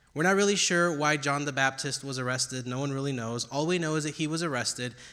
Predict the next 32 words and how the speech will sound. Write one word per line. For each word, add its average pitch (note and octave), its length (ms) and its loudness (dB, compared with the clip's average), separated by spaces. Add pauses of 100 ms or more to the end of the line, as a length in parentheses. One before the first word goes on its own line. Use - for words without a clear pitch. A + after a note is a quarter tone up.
and C3 140 -2
now C3+ 180 2
Jesus D3 640 0
enters E3+ 340 0
into D#3+ 220 0
the D3+ 100 0
story, A#2+ 520 -2
and B2 120 -6
he E3 280 -4
begins B2 480 -2
his D3 280 -4
ministry. A#2+ 640 -4 (320)
And B2+ 220 -4
Jesus, C3 800 0 (360)
ironically G3 580 0
enough, C3 320 0
we're C#3+ 80 -2
gonna D3 180 -2
see D#3+ 160 0
in D#3+ 40 -4
a E3+ 60 -2
moment, C3+ 400 -4 (220)
preaches F#3+ 560 -2
the C#3+ 100 -6
same E3+ 640 0
message C#3 440 0
that B2 200 -4
John C3 260 -4
the C3 80 -4
Baptist A#2+ 420 -4
was B2+ 140 -8
preaching. G#2+ 480 -10